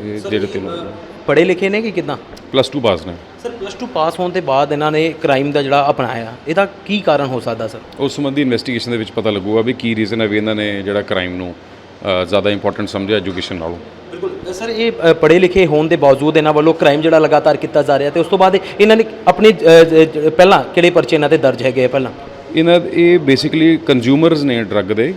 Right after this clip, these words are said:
Speaker 1: ਨਸ਼ੇ ਕਰਦੇ ਨੇ, but ਨਸ਼ਾ ਵੇਚਣ ਸੰਬੰਧੀ ਇਹਨਾਂ ਦੇ ਕੋਲੋਂ ਕੋਈ ਸਾਹਮਣੇ ਨਹੀਂ ਆਇਆ। ਇਹਨਾਂ ਦੇ ਉੱਤੇ ਜਿਹੜੀ ਐਫ ਆਈ ਆਰ ਰਜਿਸਟਰ ਨੇ, ਉਸ ਸੰਬੰਧੀ ਇਨਫੋਰਮੇਸ਼ਨ ਲੈ ਲਈ, ਅਸੀਂ ਲਿਖਤੀ ਰੂਪ 'ਚ ਭੇਜ ਚੁੱਕੇ ਹਾਂ।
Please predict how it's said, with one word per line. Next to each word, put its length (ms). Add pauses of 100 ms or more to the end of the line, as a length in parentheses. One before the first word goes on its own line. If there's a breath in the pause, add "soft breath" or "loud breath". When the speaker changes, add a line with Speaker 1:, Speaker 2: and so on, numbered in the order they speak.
Speaker 1:
ਨਸ਼ੇ 240
ਕਰਦੇ 320
ਨੇ, 100
but 200
ਨਸ਼ਾ 240
ਵੇਚਣ 300
ਸੰਬੰਧੀ 340
ਇਹਨਾਂ 140
ਦੇ 80
ਕੋਲੋਂ 180
ਕੋਈ 120
ਸਾਹਮਣੇ 320
ਨਹੀਂ 160
ਆਇਆ। 220 (340 loud breath)
ਇਹਨਾਂ 160
ਦੇ 60
ਉੱਤੇ 160
ਜਿਹੜੀ 200
ਐਫ 200
ਆਈ 80
ਆਰ 80
ਰਜਿਸਟਰ 320
ਨੇ, 120
ਉਸ 120
ਸੰਬੰਧੀ 280
ਇਨਫੋਰਮੇਸ਼ਨ 500
ਲੈ 140
ਲਈ, 200
ਅਸੀਂ 160
ਲਿਖਤੀ 260
ਰੂਪ 180
'ਚ 60
ਭੇਜ 220
ਚੁੱਕੇ 240
ਹਾਂ। 80